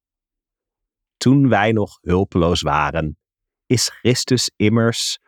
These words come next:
voor ons, die op dat moment nog schuldig waren, gestorven.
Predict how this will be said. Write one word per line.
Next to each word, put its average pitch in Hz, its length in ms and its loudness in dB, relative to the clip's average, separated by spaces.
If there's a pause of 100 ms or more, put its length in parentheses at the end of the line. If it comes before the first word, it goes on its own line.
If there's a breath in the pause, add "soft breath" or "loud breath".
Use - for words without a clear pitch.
(100)
voor - 240 -2
ons, - 680 -2 (800)
die 104 160 4
op - 160 -4
dat - 320 -2
moment 123 480 2
nog 117 180 -2
schuldig 156 400 0
waren, 80 540 -2 (260)
gestorven. 71 840 -4